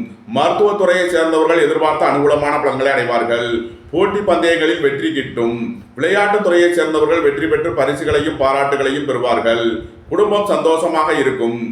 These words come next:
குடும்பத்தில் உள்ளவர்கள் எல்லாம் சந்தோஷமாக, மகிழ்ச்சியாக இருப்பார்கள். வியாபாரிகள் வியாபாரத்தில் சிறந்து விளங்குவார்கள். மாணவர்கள் கல்வியில் சிறந்து விளங்குவார்கள்.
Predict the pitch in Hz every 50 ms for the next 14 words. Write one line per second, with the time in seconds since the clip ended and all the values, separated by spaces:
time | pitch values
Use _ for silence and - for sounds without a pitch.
0 | 98 - - - - 160 180 196 196 214 202 208 185 180 180 175 175 170 165 165
1 | 156 156 156 160 160 156 139 139 151 160 160 160 165 160 151 151 - - 143 131
2 | 139 143 143 139 147 147 143 143 151 139 127 123 127 127 117 113 110 113 113 117
3 | 117 117 113 - - - - - - 127 143 180 196 190 190 185 185 190 196 185
4 | 160 160 160 160 160 160 165 165 165 165 156 - 147 135 139 147 147 139 135 127
5 | - 123 120 117 113 107 117 120 117 117 117 110 - - - - - - 120 139
6 | 160 190 196 190 190 190 185 196 196 196 175 147 143 151 160 160 170 170 170 -
7 | 143 139 139 143 139 131 127 123 120 117 117 113 110 117 117 117